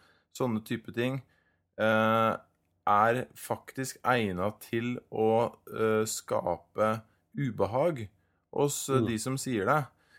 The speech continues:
Speaker 1: Fordi, eh, hvem er det som har størst behov for å si det? Jo, det er jo folk som kanskje er litt usikre på seg selv. Og hva er det man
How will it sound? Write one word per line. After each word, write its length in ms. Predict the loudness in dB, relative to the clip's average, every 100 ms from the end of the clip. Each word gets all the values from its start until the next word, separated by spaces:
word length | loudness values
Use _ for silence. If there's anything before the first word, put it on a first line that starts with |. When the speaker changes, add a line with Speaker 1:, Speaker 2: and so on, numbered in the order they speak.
| _ _
Speaker 1:
Fordi, 360 | -4 -2 -2 -4
eh, 480 | -6 -4 -2 0 0
hvem 340 | 0 0 2
er 120 | 2
det 80 | 0
som 80 | -2
har 80 | -6
størst 340 | -4 -8 -6
behov 320 | -6 -4 -6
for 120 | -6 -8
å 40 |
si 220 | -6 -2
det? 260 | 0 0 0
Jo, 160 | -2
det 80 | 0
er 60 | 0
jo 80 | 0
folk 240 | -2 -8
som 180 | -8 -6
kanskje 280 | -4 -2 -2
er 100 | 0
litt 180 | -2 -4
usikre 360 | -6 -6 -8 -6
på 160 | -6
seg 140 | -6 0
selv. 260 | 0 0 -4 _ -20 _
Og 140 | -8 0
hva 560 | 4 4 4 4 4
er 60 | 4
det 80 | 4
man 160 | 0